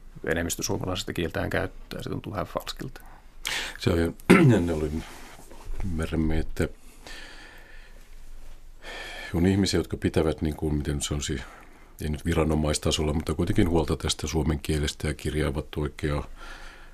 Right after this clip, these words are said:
Speaker 2: kielis-, kielisyyden ja oikeat sanat. Ja sitten, ja sitten kansa jotenkin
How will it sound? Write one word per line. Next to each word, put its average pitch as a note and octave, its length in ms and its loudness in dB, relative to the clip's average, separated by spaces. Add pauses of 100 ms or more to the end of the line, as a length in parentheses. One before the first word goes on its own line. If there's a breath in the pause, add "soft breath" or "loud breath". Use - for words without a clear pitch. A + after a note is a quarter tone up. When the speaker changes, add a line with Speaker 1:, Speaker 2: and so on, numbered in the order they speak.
(140 loud breath)
Speaker 2:
kielis-, - 760 0
kielisyyden D2 880 2
ja C#2+ 280 2
oikeat D#2 440 0
sanat. D2+ 400 2
Ja D2+ 80 2
sitten, D2+ 380 0 (2750 loud breath)
ja G#2 80 10
sitten G#2 280 6
kansa F#2+ 320 8
jotenkin F#2+ 560 4